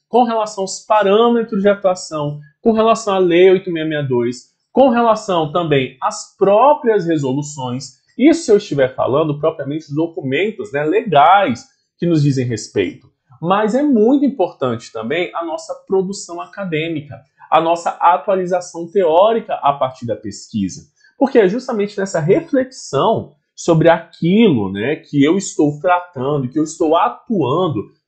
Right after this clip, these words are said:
tratando na perspectiva, né, de estar trabalhando com determinado assunto, eu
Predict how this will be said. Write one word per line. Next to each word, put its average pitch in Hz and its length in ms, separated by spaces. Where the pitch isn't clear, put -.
tratando 180 480
na 165 100
perspectiva, 123 760
né, 120 180
de 131 160
estar 127 420
trabalhando 139 880
com 143 80
determinado 101 600
assunto, 175 640
eu 190 420